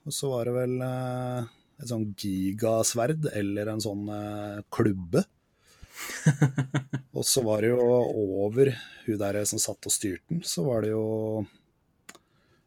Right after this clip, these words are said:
Speaker 1: to forskjellige valg, så det ut som, på noen sånne små våpen. Først så synes jeg det lignet litt på Stormbolters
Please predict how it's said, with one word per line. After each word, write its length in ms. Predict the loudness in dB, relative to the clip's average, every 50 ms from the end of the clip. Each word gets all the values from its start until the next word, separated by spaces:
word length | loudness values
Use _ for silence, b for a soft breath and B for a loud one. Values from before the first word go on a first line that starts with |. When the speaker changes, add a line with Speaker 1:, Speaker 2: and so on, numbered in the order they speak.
| _ -14 _
Speaker 1:
to 200 | -4 -2 -2 -2
forskjellige 420 | 0 -2 -2 -2 0 -2 -2 0 0
valg, 280 | 0 0 0 -2 -2 0
så 120 | 2 2
det 40 | 2 2
ut 20 |
som, 180 | 2 2 2 2
på 100 | 2 0
noen 100 | -2 0 -2
sånne 300 | -2 -2 -2 0 0 0
små 220 | 0 -2 -2 -2 -2
våpen. 340 | -2 -4 -2 0 2 2 2
Først 260 | 2 0 0 0 2
så 60 | 4 4
synes 160 | 4 4 4
jeg 80 | 0 0
det 40 | 0
lignet 220 | 0 0 0 0 -2
litt 100 | -2 -2
på 80 | -2 -2
Stormbolters 1200 | -2 -2 -2 -4 -4 -2 -2 0 2 2 2 0 0 0 0 0 2 0 0 0 0 -2 -4